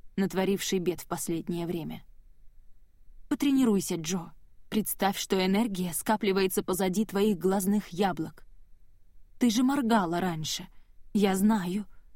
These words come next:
я это видела. Значит, сможешь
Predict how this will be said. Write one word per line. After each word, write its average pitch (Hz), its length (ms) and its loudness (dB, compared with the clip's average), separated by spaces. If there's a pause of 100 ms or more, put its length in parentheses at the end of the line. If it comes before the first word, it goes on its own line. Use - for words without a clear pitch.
(100)
я 190 260 0
это 226 140 -4
видела. 214 560 0 (840)
Значит, 185 480 2
сможешь 196 500 0